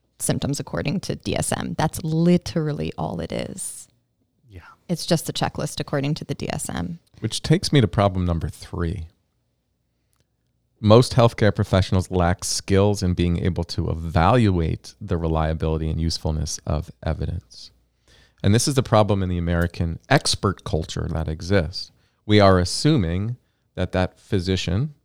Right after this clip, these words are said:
Speaker 3: that doctor, that therapist, that psychologist that we go to, number one, understands the research literature in its totality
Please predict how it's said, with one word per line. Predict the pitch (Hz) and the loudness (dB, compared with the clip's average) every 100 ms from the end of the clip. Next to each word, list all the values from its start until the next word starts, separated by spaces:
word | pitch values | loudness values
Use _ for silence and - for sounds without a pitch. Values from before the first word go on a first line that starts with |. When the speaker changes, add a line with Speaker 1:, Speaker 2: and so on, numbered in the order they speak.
| - | -10
Speaker 3:
that | 76 - | -10 -4
doctor, | - 87 85 - 92 110 120 _ | 0 0 0 -2 0 0 -2 _
that | 90 - _ | -6 -6 _
therapist, | _ 90 85 87 104 - | _ 0 0 0 -2 -2
that | 85 80 | -4 -4
psychologist | 87 82 85 80 90 110 - 92 | -4 -4 -2 -2 -2 -4 -8 0
that | 95 95 | 2 2
we | 98 135 | 0 0
go | 151 82 | 2 0
to, | 73 - 82 151 _ _ _ _ _ _ | 0 -6 -8 -8 _ _ _ _ _ _
number | 98 98 90 | 0 2 0
one, | 87 87 92 85 180 - _ _ _ _ _ 104 | -2 0 2 2 0 -2 _ _ _ _ _ 4
understands | 104 101 - - 98 95 82 92 127 - - _ | 6 6 4 2 2 2 2 0 -2 -6 -10 _
the | - 87 | -6 -2
research | 87 - 85 - - _ | -2 -2 -4 -6 -16 _
literature | 98 85 82 - 90 80 - | -6 -2 -2 -4 -4 -4 -4
in | 90 82 80 - | -2 -2 -2 -6
its | 82 - | -8 -8
totality | - - 82 76 82 156 | -8 -6 -4 -4 -2 -4